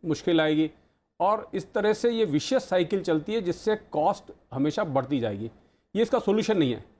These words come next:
जैसा अमन जी ने कहा, इसका जो सही समाधान है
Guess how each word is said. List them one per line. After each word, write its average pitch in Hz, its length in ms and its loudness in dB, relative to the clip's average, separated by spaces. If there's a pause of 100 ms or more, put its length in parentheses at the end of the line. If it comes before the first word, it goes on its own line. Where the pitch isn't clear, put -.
(360)
जैसा 170 220 2
अमन 175 260 0
जी 190 100 0
ने 202 140 0
कहा, 131 540 0
इसका 226 400 -2
जो 214 360 0 (160)
सही 196 320 0
समाधान 139 580 2
है 143 400 0